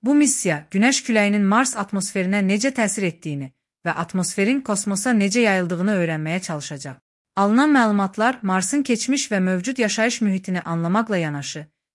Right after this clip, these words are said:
gələcək insan missiyalarına hazırlıqda həyati əhəmiyyət kəsb edəcək. Marsa dönüş. Bu missiya iki min iyirminci ildə nasanın Perseverance roveri və Ingenuity helikopterini göndərməsindən sonra Marsa baş tutacaq ilk xüsusi tədqiqat missiyasıdır.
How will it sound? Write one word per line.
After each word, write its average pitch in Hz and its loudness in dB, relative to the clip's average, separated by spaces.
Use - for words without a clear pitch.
gələcək 180 0
insan 208 2
missiyalarına 202 0
hazırlıqda 170 -2
həyati 175 -2
əhəmiyyət 175 -2
kəsb 160 -6
edəcək. 135 -12
Marsa 240 2
dönüş. 143 -4
Bu 196 2
missiya 196 0
iki 208 -2
min 285 6
iyirminci 214 4
ildə 165 0
nasanın 240 2
Perseverance 202 0
roveri 151 -4
və 165 -4
Ingenuity 185 0
helikopterini 208 0
göndərməsindən 180 0
sonra 156 -6
Marsa 226 0
baş 247 0
tutacaq 214 -2
ilk 254 -4
xüsusi 226 -8
tədqiqat 185 -2
missiyasıdır. 147 -8